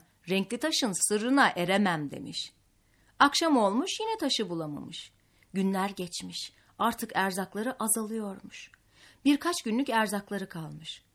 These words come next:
Tokcan'a artık bol bol gelen giysilerini anası kuşağıyla bağlayıp, "Hadi oğul, en tepede kalan torbamızı da indir." demiş.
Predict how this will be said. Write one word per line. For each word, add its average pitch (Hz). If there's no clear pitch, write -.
Tokcan'a 240
artık 208
bol 269
bol 190
gelen 170
giysilerini 180
anası 202
kuşağıyla 240
bağlayıp, 165
"Hadi 269
oğul, 226
en 302
tepede 262
kalan 247
torbamızı 226
da 254
indir." 160
demiş. -